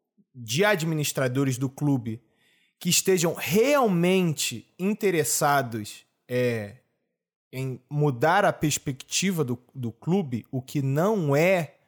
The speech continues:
o Mais Botafogo, ainda hoje con-, permanece no clube. Eu não sei quando ele vai sair, tá?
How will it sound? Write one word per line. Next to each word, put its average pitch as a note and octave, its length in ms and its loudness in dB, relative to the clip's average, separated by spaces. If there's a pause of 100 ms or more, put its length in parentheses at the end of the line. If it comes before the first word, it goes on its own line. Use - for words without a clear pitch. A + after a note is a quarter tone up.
(120)
o B2+ 100 2
Mais E3 320 2
Botafogo, D3+ 1000 -2 (760)
ainda E3 520 2
hoje E3+ 420 2
con-, A3 180 -2
permanece G#3 540 0
no B3 100 0
clube. C3 500 -2
Eu C#3+ 100 0
não D3+ 160 2
sei - 240 -2
quando G#3 220 -2
ele G#3+ 100 0
vai A3 180 2
sair, F3 500 0 (460)
tá? B2+ 340 -2